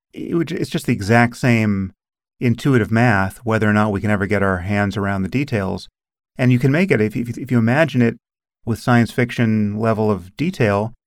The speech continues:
I mean, you can make it salient for yourself. I mean, just imagine an A I that is built by extrapolating from, you know, the best of human experiences, aesthetically, interpersonally.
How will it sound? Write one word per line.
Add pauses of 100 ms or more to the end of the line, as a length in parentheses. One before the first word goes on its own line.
(440)
I
mean,
you
can
make
it
salient
for
yourself.
I
mean,
just
imagine
an
A
I
that (280)
is
built
by
extrapolating
from,
you
know,
the
best (160)
of
human (560)
experiences, (1080)
aesthetically,
interpersonally.